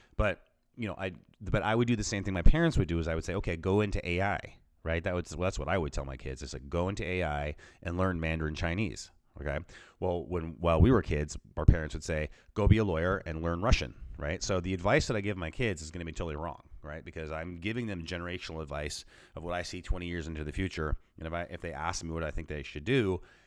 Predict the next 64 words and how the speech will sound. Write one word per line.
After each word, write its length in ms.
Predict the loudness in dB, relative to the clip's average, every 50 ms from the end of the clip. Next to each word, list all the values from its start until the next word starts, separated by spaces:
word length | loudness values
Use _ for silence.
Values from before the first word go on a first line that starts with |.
| _ -8
and 100 | -6 -4
I 60 | -2
was 160 | -2 -4 -4
gonna 160 | -6 -6 -6
give 160 | -4 -4 -2 -2
them 120 | -2 -4
advice 280 | -2 -2 -2 -4 -2 -4
like 120 | -4 -2
my 100 | 6 8
parents, 480 | 8 8 8 6 0 -4 -6 -8 -4 -2
that's 160 | -2 0 2
what 100 | 2 2
I 60 | 0
would 100 | 0 -2
say. 220 | -2 -4 -4 -4
I 40 | -6
would 100 | -8 -8
say, 240 | -6 -6 -6 -6 -8 -12 _ _ -18 -10 -6
"Go 160 | -4 -4 -2
into 100 | -2 -2
A 200 | -4 -2 -2 0
I 320 | 0 0 0 0 -2 -4 -8 -18 _ _ -10
and 200 | -8 -6 -4 -2
learn 160 | -2 -2 -2
Mandarin 300 | -2 -2 -2 -2 -2 -4
Chinese." 480 | -4 -6 -6 -6 -8 -10 -12 -16 -16 -14 -8
Now, 240 | -4 -4 -4 -4 -6 _ _ _ _ _ _ _ _ _ _ _ _ _ _ _ -20 -20 -10 -10
but 140 | -8 -6
that's 180 | -6 -8 -8 -4
not 240 | -4 -4 -4 -2 -2
what 120 | -2 -2
I'm 100 | -2 -2
going 200 | -2 -4 -4 -4
to 80 | -6 -6
say, 360 | -6 -4 -4 -2 -2 -4 -4 -6 -14 -20 -20 -18 -10 -2
given 240 | 0 2 2 2 2
what 100 | 2 2
I 60 | 2
learned. 540 | 2 0 -2 -2 -4 -4 -6 -8 -10 -12 -14 -14 _ _ _ _ _ -8
Uh, 160 | -4 -4 -4 -6 _ _ -12
you 140 | -8 -6
know, 200 | -6 -6 -6 -8 -8 -6
I'm 80 | -4
gonna 140 | -2 -2 0
run 180 | 0 0 0 0
them 120 | -2 -4
through 100 | -4 -8
the 60 | -8
clear 180 | -2 -2 0 0
the 80 | 0
field 200 | 2 2 2 6
process. 380 | 6 6 6 6 -2 -4 -8 -8
I'm 80 | -6 -6
like, 220 | -6 -6 -6 -6
"Let's 180 | -6 -6 -6 -6
discover 460 | -10 -10 -8 -4 -4 -4 -2 -2 -2
what 140 | -2 -4 -6
it 60 | -8
is 80 | -10
that 140 | -12 -12 -10
you 80 | -8 -6
want 260 | -6 -6 -8 -8 -10
to 80 | -14 -12
do. 220 | -8 -6 -6 -4